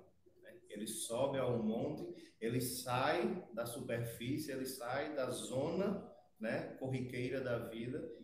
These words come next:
e adentra numa intimidade, né? Ele sobe. A gente não vê nenhum versículo da Bíblia, a gente não vê nenhuma passagem do Evangelho onde diz que Jesus desceu numa caverna, que Jesus desceu, né, ladeira abaixo, desceu um, algo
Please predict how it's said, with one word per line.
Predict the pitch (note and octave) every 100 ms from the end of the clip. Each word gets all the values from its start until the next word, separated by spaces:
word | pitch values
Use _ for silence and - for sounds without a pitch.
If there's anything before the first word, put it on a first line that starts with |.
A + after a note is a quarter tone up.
| -
e | A#2
adentra | C3 B2+ - B2+ D3+ F#3+ F3+ G#3+ G#3+ - - -
numa | C3+ D3
intimidade, | D#3 F3 F3+ F3 F3 D3 G2 - -
né? | A2+ -
Ele | G#2 A2+
sobe. | - - G#2+ G#2+
A | A2+
gente | C3 C3
não | C#3 C3+
vê | C#3
nenhum | C3+ D3 F#3+
versículo | F#3+ F#3 - C3 B2+ C3+
da | A#2+
Bíblia, | G2+ G#2 A#2 B2
a |
gente | B2 A#2+
não | A#2+
vê | A#2+
nenhuma | B2 B2 -
passagem | - - A#2+ B2
do |
Evangelho | B2 A#2 G#2+ A2 - - - - - - _ -
onde | A#2+ C3 C3+
diz | B2 B2 B2+ -
que | C3+ C3
Jesus | C3 B2+ C3 B2+
desceu | C3+ C3 A#2 A#2
numa | A#2 A2+
caverna, | A2 - A#2 C3+ C3+
que | B2 A2+
Jesus | A#2 G#2+ A2+ A#2
desceu, | G#2 A2+ A2+ A2 A2 A2 G#2+ - -
né, | G#2 A2+ B2 - -
ladeira | G#2 G#2+ G#2+ G#2
abaixo, | F#2 G#2 B2+ - G#2+
desceu | A2 G#2+ A2+ A2+
um, | G#2+ G#2+ - -
algo | G#2+ A#2 B2 - -